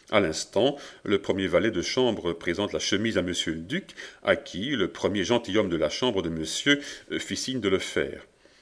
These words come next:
Monsieur, cependant, défaisant la sienne. Et monsieur le duc, pris ainsi au trébuchet, n'osa faire la moindre difficulté de la donner à monsieur.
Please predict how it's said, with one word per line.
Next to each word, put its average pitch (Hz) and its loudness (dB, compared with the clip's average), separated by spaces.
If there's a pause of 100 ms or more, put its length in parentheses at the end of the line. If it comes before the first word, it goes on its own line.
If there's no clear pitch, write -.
(120)
Monsieur, 135 -2
cependant, 101 0
défaisant 98 0
la 80 4
sienne. - -6 (320)
Et 120 6
monsieur 110 2
le 80 -4
duc, 143 -4 (140)
pris 110 -2
ainsi 90 -2
au 101 0
trébuchet, 92 0 (280)
n'osa 120 8
faire 123 4
la 90 6
moindre 117 4
difficulté 101 0 (240)
de 98 2
la 101 8
donner 95 4
à 95 6
monsieur. 87 -4